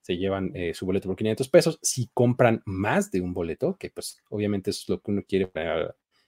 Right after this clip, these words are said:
este, incrementar sus posibilidades de ganar,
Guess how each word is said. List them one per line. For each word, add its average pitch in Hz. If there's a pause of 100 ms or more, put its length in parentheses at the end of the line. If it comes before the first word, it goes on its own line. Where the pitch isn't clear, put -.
(100)
este, 82
incrementar 92
sus -
posibilidades 92
de 107
ganar, 113